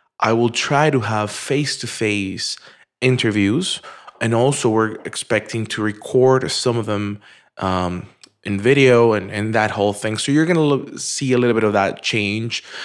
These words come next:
or I don't wanna say a change, but just extra content, uh, available to you via video, um, YouTube channels and whatnot.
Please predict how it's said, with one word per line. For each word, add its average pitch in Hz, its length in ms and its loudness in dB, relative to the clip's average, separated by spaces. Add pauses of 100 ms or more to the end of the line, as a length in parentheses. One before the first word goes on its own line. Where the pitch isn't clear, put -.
(220)
or 104 540 2
I 131 60 2
don't 156 100 2
wanna 170 140 2
say 127 200 0
a 113 40 0
change, 123 440 -2
but 110 120 -4
just - 220 -6 (120)
extra 110 420 0
content, 107 640 -2 (380)
uh, 107 160 -2
available 110 440 2
to 113 120 -4
you 110 120 2
via 110 180 -2
video, 110 540 2 (380)
um, 95 440 0
YouTube 117 340 -2
channels 101 540 -2
and 101 100 -8
whatnot. - 560 -8